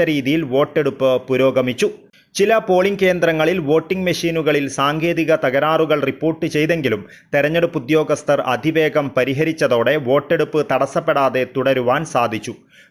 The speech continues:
രോഗികളും ഗർഭിണികളും പ്രായമായവരുമെല്ലാം ആവേശത്തോടെ പോളിംഗ് ബൂത്തുകളിലെത്തി വോട്ട് രേഖപ്പെടുത്തിയത് ജനാധിപത്യ പ്രക്രിയയുടെ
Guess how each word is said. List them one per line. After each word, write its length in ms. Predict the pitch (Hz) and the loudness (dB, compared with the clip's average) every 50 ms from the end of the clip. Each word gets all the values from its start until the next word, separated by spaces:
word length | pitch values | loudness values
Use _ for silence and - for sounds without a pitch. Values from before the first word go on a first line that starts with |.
| - 123 | -2 2
രോഗികളും 500 | 131 139 143 139 147 135 147 139 135 139 127 123 | 2 2 2 2 0 0 0 0 0 0 0 0
ഗർഭിണികളും 600 | 123 123 123 120 151 143 143 135 139 139 135 135 - | 0 0 0 0 -2 -2 0 0 0 0 0 -2 0
പ്രായമായവരുമെല്ലാം 1080 | 139 127 123 131 139 143 143 139 135 139 147 156 160 160 156 143 127 120 117 110 104 104 - - 120 117 | 0 2 2 2 2 2 2 0 0 2 2 2 2 2 2 2 0 0 0 0 -2 -2 -4 -2 0 0
ആവേശത്തോടെ 680 | 127 123 139 143 139 - 143 - - 123 117 113 143 175 - - | 0 2 0 -2 -2 -2 -2 0 0 2 2 2 0 0 -2 -2
പോളിംഗ് 340 | 147 139 147 156 170 170 156 | 0 0 0 0 0 -4 -4
ബൂത്തുകളിലെത്തി 720 | 147 151 - - 151 139 139 135 131 127 120 - - 143 156 139 117 | -6 -6 -4 -2 -2 0 0 0 0 0 -2 -2 -2 -2 -2 -2 0
വോട്ട് 320 | 123 135 139 139 - 156 147 127 | 0 0 0 0 0 0 0 2
രേഖപ്പെടുത്തിയത് 800 | 127 135 143 139 160 - 165 156 135 - - 117 117 110 104 104 104 - - - - _ - - | 0 0 0 -2 -4 -2 -2 -4 -4 -4 -4 -2 -2 0 0 -2 -4 -6 -12 -20 -20 _ -4 -2
ജനാധിപത്യ 580 | 143 139 147 156 175 180 196 190 180 180 180 170 160 | 0 2 2 2 0 0 0 0 -2 -2 -2 -2 -2
പ്രക്രിയയുടെ 600 | 165 - - 170 156 160 156 147 147 139 143 156 | -2 -4 -2 -2 -2 0 0 0 0 0 -2 -2